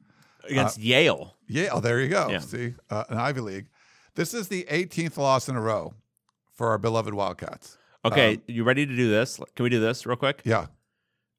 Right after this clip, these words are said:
Speaker 1: right, here's the remaining schedule for Arizona this year. They've got versus Washington at home.
Speaker 2: Mm.
Speaker 1: Uh, they've got at U S C. Versus Cal at home.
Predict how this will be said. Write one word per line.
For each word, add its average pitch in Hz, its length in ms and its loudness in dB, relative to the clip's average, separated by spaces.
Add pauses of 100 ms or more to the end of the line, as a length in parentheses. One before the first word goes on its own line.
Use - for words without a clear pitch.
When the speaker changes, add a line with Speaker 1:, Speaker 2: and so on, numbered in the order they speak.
(140)
Speaker 1:
right, 98 140 2
here's 135 220 0
the 151 80 -2
remaining 123 320 0
schedule 104 400 0
for 95 120 -2
Arizona 92 420 0
this 85 280 -8
year. 82 380 -8 (960)
They've 92 100 -6
got 87 180 -2
versus 104 440 -6
Washington 110 480 -4
at - 80 -14
home. 92 260 -6 (500)
Speaker 2:
Mm. 95 220 -14 (420)
Speaker 1:
Uh, 76 280 -4
they've 92 120 -8
got 90 200 -2
at 98 180 0
U 117 160 -2
S 139 120 -6
C. 73 240 -8 (1200)
Versus 123 340 0
Cal 123 360 4
at - 60 -4
home. 202 400 -2